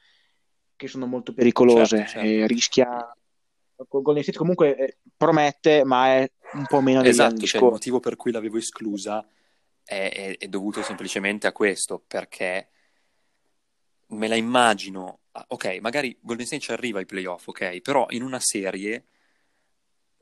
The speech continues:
Speaker 2: mm, alla lunga, ok Curry, ok Draymond Green, ok Wiseman, le altre secondo me sono più preparate.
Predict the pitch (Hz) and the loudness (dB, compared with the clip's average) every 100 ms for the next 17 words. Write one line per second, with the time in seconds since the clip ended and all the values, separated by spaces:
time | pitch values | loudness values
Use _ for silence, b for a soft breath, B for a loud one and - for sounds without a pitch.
0 | _ 113 101 - 110 110 107 110 110 104 | _ -14 -12 -4 0 2 2 2 -2 -4
1 | 101 113 123 147 _ _ _ _ _ _ | -2 0 0 -2 _ _ _ _ _ _
2 | _ _ _ _ _ _ _ 117 - 120 | _ _ _ _ _ _ _ -4 2 2
3 | - 131 110 101 107 135 - 104 - 110 | 2 -4 -6 -6 -12 -14 -12 -14 -10 -10
4 | 101 98 123 170 107 110 123 143 - _ | -10 -10 -10 -6 -8 -8 -8 -10 -12 _
5 | _ _ _ - 101 117 90 90 95 87 | _ _ _ -12 -8 -6 -6 -6 -6 -6
6 | 90 101 120 135 - _ _ _ _ _ | -10 -10 -8 -8 -12 _ _ _ _ _
7 | _ _ _ _ _ _ - 104 117 92 | _ _ _ _ _ _ -12 -4 -4 -2
8 | 92 - 107 104 - - 92 104 92 90 | -6 -6 -4 -4 -6 -10 -10 -8 -6 -6
9 | 98 98 95 92 - 87 87 - - | -8 -10 -10 -10 -8 -6 -6 -10 -20